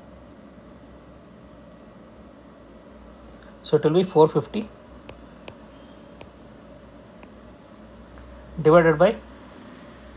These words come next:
twenty into ten power minus two minus this also four pi into ten power minus seven into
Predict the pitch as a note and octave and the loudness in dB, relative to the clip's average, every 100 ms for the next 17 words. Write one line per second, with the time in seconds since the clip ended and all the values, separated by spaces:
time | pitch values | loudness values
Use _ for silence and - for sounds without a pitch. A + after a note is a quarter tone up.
0 | - - - - - - - E3 F3+ G3 | -20 -20 -20 -20 -20 -20 -2 0 2 0
1 | F#3 A3 A3+ - - - D3 C#3+ C3 B2 | 0 0 -2 -6 -14 -6 0 2 2 2
2 | B2 - G3 G#3+ - - - - - - | -2 -4 -8 -10 -14 -20 -20 -20 -20 -20
3 | - - - - - - - - - - | -20 -20 -20 -20 -20 -20 -20 -20 -20 -20
4 | - - - - - - - - - - | -20 -20 -20 -20 -20 -20 -20 -20 -20 -20
5 | - - - - - - - - - - | -20 -20 -20 -20 -20 -20 -20 -20 -20 -20
6 | - - - - - C3+ D3 G#3+ - - | -20 -20 -20 -20 -8 -4 -2 -2 -6 -14
7 | - - - - - - - - - C3 | -20 -20 -20 -20 -20 -20 -20 -20 -14 -10
8 | C3+ C#3 C3+ E3 - D3 C#3+ D3 C#3+ C#3 | -4 -4 0 -2 0 -2 0 -2 -2 -4
9 | C#3+ C3 B2 C3 B2 B2+ D#3 - - - | -4 -2 0 0 0 -2 -4 -6 -16 -20
10 | - - - - F#3 E3 F3+ - - - | -20 -20 -18 -4 2 2 0 -6 -20 -20
11 | - - - - - - - - - D3+ | -20 -20 -20 -20 -20 -20 -20 -20 -10 -4
12 | F3+ | -4